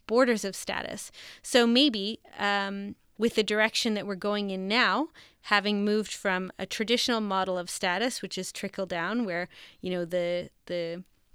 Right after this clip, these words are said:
styling details and concepts are coming from a place of wealth and higher status in society, to evolving more recently,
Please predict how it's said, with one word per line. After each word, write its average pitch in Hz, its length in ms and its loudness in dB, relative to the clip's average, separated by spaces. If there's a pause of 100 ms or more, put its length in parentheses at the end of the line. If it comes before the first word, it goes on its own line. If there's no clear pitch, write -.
(440)
styling 208 540 0
details 196 500 -2
and 185 120 -2
concepts 202 520 -4
are 190 80 -4
coming 185 320 -8
from 180 280 -6
a 175 80 -10 (140)
place 170 320 -8
of 170 140 -10
wealth 180 460 -4 (100)
and 175 280 -6 (280)
higher 214 360 4
status 208 520 -2
in 208 80 0
society, 196 760 -6 (520)
to 208 440 0
evolving 214 640 2
more 208 200 -2
recently, 196 800 -4